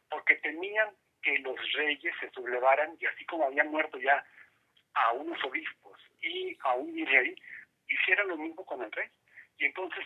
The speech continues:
les advierte Bartolomé de las Casas: "Lo peor que puede hacer un rey es declinar frente a sus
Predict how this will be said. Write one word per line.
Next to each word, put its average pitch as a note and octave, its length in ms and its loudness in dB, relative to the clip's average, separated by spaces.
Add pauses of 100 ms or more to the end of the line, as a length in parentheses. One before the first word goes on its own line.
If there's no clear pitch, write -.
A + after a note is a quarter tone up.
(160)
les C3 220 0
advierte D3 560 2
Bartolomé B2+ 460 -2
de C#3 80 -2
las A#2+ 160 -2
Casas: - 260 -10 (1400)
"Lo D#3+ 220 -2
peor E3 360 6
que - 100 -4
puede E3 240 0
hacer E3+ 180 2
un D#3+ 100 -2
rey D#3 320 2
es D#3+ 100 2 (380)
declinar D3 880 8 (340)
frente E4 600 4
a - 220 6
sus - 100 -20